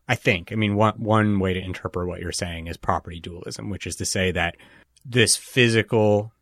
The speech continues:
substance, your brain, for example, and the, the atoms therein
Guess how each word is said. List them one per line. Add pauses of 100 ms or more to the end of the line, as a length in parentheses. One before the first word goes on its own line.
substance, (600)
your
brain,
for
example,
and
the,
the
atoms
therein